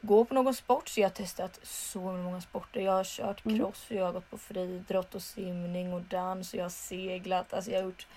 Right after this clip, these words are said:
Speaker 1: allt.
Speaker 2: <laughs>
Speaker 1: Jujutsu, M M A.
Speaker 2: Seglat?
Speaker 1: <laughs> Ja, seglat upp
Speaker 2: Men
Speaker 1: till
Speaker 2: gud,
Speaker 1: Misterhållet.
Speaker 2: vad kul.
Speaker 1: Ja, men jätteroligt. Jag är så glad att mina föräldrar var så mot mig när jag var liten.
Speaker 2: Mm.
Speaker 1: Ehm, så det har jag alltid gjort och sen så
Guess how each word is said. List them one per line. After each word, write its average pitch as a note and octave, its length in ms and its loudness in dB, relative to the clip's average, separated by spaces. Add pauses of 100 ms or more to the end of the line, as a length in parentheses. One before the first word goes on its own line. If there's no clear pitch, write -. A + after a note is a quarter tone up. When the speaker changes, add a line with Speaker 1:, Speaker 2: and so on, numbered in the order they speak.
(340)
Speaker 1:
allt. E3 300 12
Speaker 2:
<laughs> F3+ 220 12
Speaker 1:
Jujutsu, - 520 6
M G3 180 6
M - 20 4
A. F#4+ 480 10
Speaker 2:
Seglat? - 20 8 (500)
Speaker 1:
<laughs> - 400 -8
Ja, G#3 320 6
seglat A3 340 2
upp A3 80 2
Speaker 2:
Men C4 100 10
Speaker 1:
till C4+ 100 12
Speaker 2:
gud, A#3 140 8
Speaker 1:
Misterhållet. G3 400 12
Speaker 2:
vad B3+ 80 0
kul. G3+ 380 6 (280)
Speaker 1:
Ja, A#3 120 6
men A#3 240 8
jätteroligt. A3 580 4
Jag A3+ 80 6
är A3 40 4
så G#3 320 0
glad F#3+ 300 4
att F#3+ 260 0
mina G3 260 -2
föräldrar G3 280 0
var F#3+ 220 6
så G3 420 -2
mot G3 220 -4
mig F#3 160 -2
när F#3 60 0
jag F3+ 40 0
var F3+ 80 0
liten. F#3+ 360 2 (580)
Speaker 2:
Mm. G#3+ 200 0
Speaker 1:
Ehm, G#3+ 440 0 (360)
så A#3 160 -2
det C4+ 240 2
har C#4+ 100 8
jag C4+ 220 8
alltid A3+ 480 4
gjort F#3+ 280 0
och A3 100 2
sen G#3 160 2
så A3+ 340 2